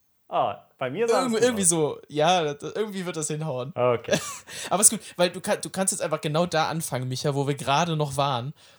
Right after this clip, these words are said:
Speaker 2: Nämlich, das, das schneiden wir jetzt einfach überhaupt nicht weg oder so. Das lassen wir jetzt einfach so.
Speaker 1: <laughs>
Speaker 2: Denn was, was passiert, Micha? Warum, warum sitzen wir beide hier gerade zusammen?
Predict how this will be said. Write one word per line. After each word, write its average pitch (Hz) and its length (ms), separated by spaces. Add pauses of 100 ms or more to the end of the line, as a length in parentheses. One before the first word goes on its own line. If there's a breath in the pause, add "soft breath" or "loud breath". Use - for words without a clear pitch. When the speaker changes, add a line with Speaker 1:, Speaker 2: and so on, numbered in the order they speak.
(100)
Speaker 2:
Nämlich, 151 320
das, 160 240
das - 340
schneiden 185 340
wir 185 60
jetzt - 100
einfach 185 240
überhaupt 170 300
nicht 160 160
weg 175 180
oder 127 160
so. 135 100
Das 139 140
lassen 180 220
wir 151 80
jetzt 135 80
einfach 127 180
so. 151 180 (160)
Speaker 1:
<laughs> - 180
Speaker 2:
Denn 180 220 (500 soft breath)
was, 175 300 (120)
was 202 160
passiert, 196 300
Micha? 147 260
Warum, 175 280
warum 175 220
sitzen 165 340
wir 185 120
beide 170 220
hier 165 180
gerade 151 260
zusammen? 147 420